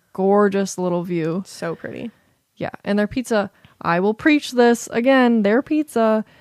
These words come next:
Speaker 1: first of all, is delicious, and second, you can get as many toppings as you want without any extra
Speaker 2: So
Speaker 1: charge.
Speaker 2: affordable. If you like a loaded pizza with a lot of toppings, it's so affordable.
Speaker 1: And I'm not talking, like, meat lovers or anything. Like, if you want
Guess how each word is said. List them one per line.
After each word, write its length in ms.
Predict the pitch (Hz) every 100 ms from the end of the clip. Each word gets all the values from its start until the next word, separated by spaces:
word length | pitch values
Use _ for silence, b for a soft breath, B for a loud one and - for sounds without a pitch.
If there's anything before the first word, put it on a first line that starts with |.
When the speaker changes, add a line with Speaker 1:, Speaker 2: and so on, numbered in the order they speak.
| b
Speaker 1:
first 240 | - 202 202
of 60 |
all, 60 | 233
is 100 | 254
delicious, 480 | 262 196 190 180 185
and 180 | 190 180
second, 300 | 180 190 180
you 80 | 185
can 120 | 175
get 100 | 170
as 100 | 170
many 200 | 165 175
toppings 640 | 214 190 196 208 220 220
as 200 | - 208
you 100 | 233
want 220 | 196 160
without 280 | - 175 -
any 160 | 156 160
extra 200 | 165 175
Speaker 2:
So 80 | -
Speaker 1:
charge. 280 | - 196 -
Speaker 2:
affordable. 540 | - - 156 - 233 _
If 160 | 208 214
you 240 | 220 220
like 280 | 196 165 175
a 60 | 185
loaded 440 | 170 151 160 151
pizza 300 | 147 131 170
with 160 | 170 165
a 40 |
lot 200 | 139 143
of 80 | 147
toppings, 520 | - 147 147 170 196 -
it's 220 | 160 -
so 280 | - 165 160
affordable. 640 | 156 139 151 170 185 254 202
Speaker 1:
And 100 | 214
I'm 80 | 240
not 120 | 254
talking, 300 | 247 208 208
like, 220 | 190 185
meat 160 | 185 180
lovers 340 | 180 180 180
or 40 | 180
anything. 260 | 180 180
Like, 180 | 180 175
if 100 | 180
you 220 | 185 196
want 420 | 196 185 175 170